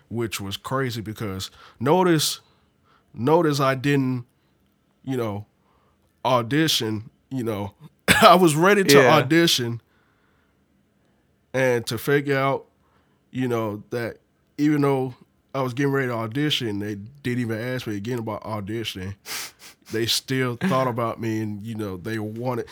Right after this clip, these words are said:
Speaker 1: see that, this how God works, 'cause, you know, he see, when he see your hard work and you
Speaker 2: Yeah.
Speaker 1: really trying to do something and for things to manifest
Speaker 2: Yeah.
Speaker 1: in his time,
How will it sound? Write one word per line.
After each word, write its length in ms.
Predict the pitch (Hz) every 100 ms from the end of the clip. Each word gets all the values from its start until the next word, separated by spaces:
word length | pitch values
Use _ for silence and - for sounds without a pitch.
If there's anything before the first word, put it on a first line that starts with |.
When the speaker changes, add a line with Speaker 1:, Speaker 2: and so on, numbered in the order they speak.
| -
Speaker 1:
see 160 | - 127
that, 240 | 131 - _ - - -
this 160 | 151 147
how 120 | 123
God 300 | 110 117 113
works, 360 | 113 101 - - _
'cause, 400 | - 120 107 - - _ _
you 120 | 117 117
know, 200 | 104 95
he 220 | 110 151
see, 480 | - - 156 143 139 - _ - _ _ _ _ _ _ _ _ _ - - - _ _ _ -
when 220 | 113 120
he 160 | 127 151
see 200 | - 147
your 160 | 123
hard 240 | 117 123 107
work 260 | 117 113 101
and 260 | 98 92
you 120 | 104
Speaker 2:
Yeah. 80 | 104
Speaker 1:
really 200 | 113 110
trying 260 | 107 117 104
to 80 | 101
do 180 | 113
something 540 | 107 113 107 - 92 98 _ _ _
and 160 | 113 107
for 220 | - 113 101
things 360 | 117 117 110
to 180 | - 92 - _ _ - -
manifest 760 | 107 117 113 - 110 107 - - _ _ _ _ -
Speaker 2:
Yeah. 260 | 101 92 76 -
Speaker 1:
in 120 | 85
his 220 | 107 139
time, 420 | - 90 87 90